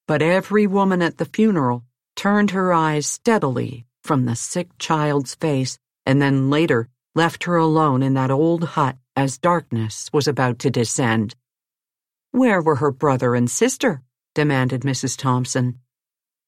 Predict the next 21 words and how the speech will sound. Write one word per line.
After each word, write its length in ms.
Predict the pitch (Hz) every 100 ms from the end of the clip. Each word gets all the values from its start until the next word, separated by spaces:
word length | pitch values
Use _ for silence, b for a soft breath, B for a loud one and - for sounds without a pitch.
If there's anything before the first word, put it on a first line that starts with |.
| _
"Farmer 400 | - 190 196 220
Jones 520 | 208 202 170 127 123 -
took 220 | 165 - -
John 360 | 170 143 123
in 100 | 131
his 200 | 139 151
wagon, 520 | 151 165 151 131 127 117 _ _ -
and 220 | 139 135
Katie 400 | - 247 233 139
went 280 | 135 131 127
home 340 | 151 180 117
with 180 | 123 127
Missus 320 | 151 143 165
Ellis. 500 | 180 170 127 117 - - _ _ _ _
But 200 | 143 131
nobody 600 | 127 143 165 175 120 120
wanted 420 | 123 135 135 127
the 80 | -
poor 460 | 131 - 165 120 117
sick 380 | - 156 - -
one. 340 | 131 120 120